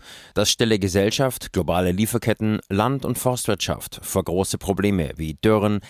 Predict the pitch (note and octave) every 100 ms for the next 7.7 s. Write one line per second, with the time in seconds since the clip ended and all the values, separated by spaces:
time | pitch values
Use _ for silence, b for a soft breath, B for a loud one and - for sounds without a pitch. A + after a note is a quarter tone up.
0 | B - G#2 A2 A#2+ F2+ G2+ - G2 F#2
1 | G#2+ E2+ D2 C2+ - C2+ - G#1 - _
2 | _ B B B B - F#2 E2+ - A2+
3 | - G#2+ G#2+ G#2+ F#2+ G2 - G#2+ A#2 -
4 | F#2+ E2+ - F#2 G2 - G2 - A#2 -
5 | A#2 A#2+ A2+ - B2 - F#2+ G2 G#2 G2
6 | G2 F#2+ F2+ G2 - F#2+ - D2 D2 C2
7 | - C#2 - E2 C2+ -